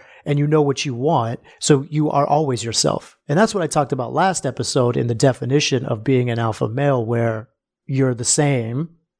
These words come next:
in all situations, including situations where you're speaking with an attractive woman, where you're,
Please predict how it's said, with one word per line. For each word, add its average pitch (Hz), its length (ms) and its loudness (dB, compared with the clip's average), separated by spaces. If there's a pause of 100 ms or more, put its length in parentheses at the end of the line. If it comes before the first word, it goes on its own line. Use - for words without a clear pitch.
(220)
in 135 80 0
all 127 180 4
situations, 127 720 0
including 139 380 0
situations 120 680 0
where 120 120 2
you're 113 100 2
speaking 120 400 0
with 117 320 -6 (720)
an 131 80 0
attractive 123 420 0
woman, 143 260 2
where 123 120 0
you're, 120 260 0